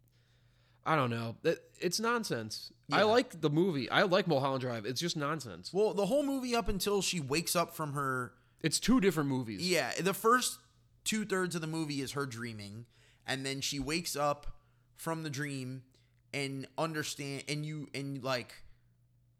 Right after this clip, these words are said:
Speaker 2: you see all these people and places and concepts from her dream that are just things from her real life that she just kind of, like, repurposed to make her life and her situation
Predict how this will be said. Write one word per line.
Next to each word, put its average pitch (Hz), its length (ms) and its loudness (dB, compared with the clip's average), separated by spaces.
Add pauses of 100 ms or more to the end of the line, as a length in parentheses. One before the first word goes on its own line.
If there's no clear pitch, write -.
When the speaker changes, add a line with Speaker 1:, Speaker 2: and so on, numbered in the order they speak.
(200)
Speaker 2:
you 175 160 -4
see 190 440 -2 (160)
all 165 160 4
these 165 220 -6
people 175 480 -4
and 135 140 -6
places 147 400 -4
and 123 140 -8
concepts 131 460 -4
from 131 260 -8
her 127 120 -6
dream 127 440 -10 (200)
that 143 100 0
are 143 80 -2
just 135 220 -6
things 165 220 -4
from 156 140 -6
her 143 120 -4
real 131 300 -6
life 127 440 -8 (360)
that 131 200 -2
she 156 240 -4
just 135 220 -6
kind 139 220 -4
of, 127 80 -2
like, 120 280 -8
repurposed 151 920 -6
to 123 440 -4 (1300)
make 156 320 -4
her 156 180 -2
life 131 360 -2
and 127 80 -8
her 123 120 -4
situation 131 760 -6